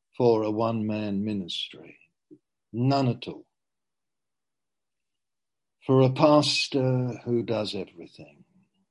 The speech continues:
You'll find no justification in the scripture for the idea of congregational leadership, where everything is the happy majority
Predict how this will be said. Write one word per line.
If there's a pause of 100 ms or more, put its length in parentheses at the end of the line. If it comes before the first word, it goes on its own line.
(1400)
You'll
find
no
justification
in
the
scripture (600)
for
the
idea (340)
of (120)
congregational
leadership,
where
everything (720)
is
the
happy
majority